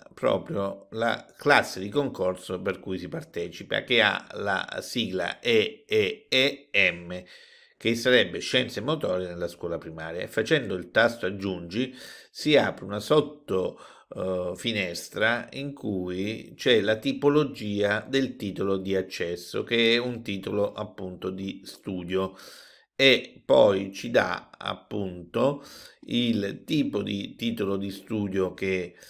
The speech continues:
eh, si ha, per, per esempio una laurea magistrale vecchio ordinamento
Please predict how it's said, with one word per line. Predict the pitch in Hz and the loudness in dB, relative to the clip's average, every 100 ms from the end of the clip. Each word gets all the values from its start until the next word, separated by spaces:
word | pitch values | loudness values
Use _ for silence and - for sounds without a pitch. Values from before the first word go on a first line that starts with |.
| - _ _ | -20 _ _
eh, | - 90 87 87 - - - - | -14 -10 -8 -8 -8 -10 -10 -12
si | - - 117 | -10 0 4
ha, | 120 151 - | 6 4 0
per, | - 113 101 107 | -8 -8 -8 -6
per | 95 | -4
esempio | 92 95 98 95 92 | -4 -4 -4 -4 -10
una | 98 98 | -8 -4
laurea | 95 98 104 101 90 | 2 4 4 2 -2
magistrale | 92 92 90 - 101 101 | -4 -8 -10 -4 -2 0
vecchio | 87 98 95 - | -2 -4 -4 -6
ordinamento | 87 82 98 120 123 95 92 90 117 139 147 | -6 -6 -4 -2 -2 -4 -8 -4 0 0 0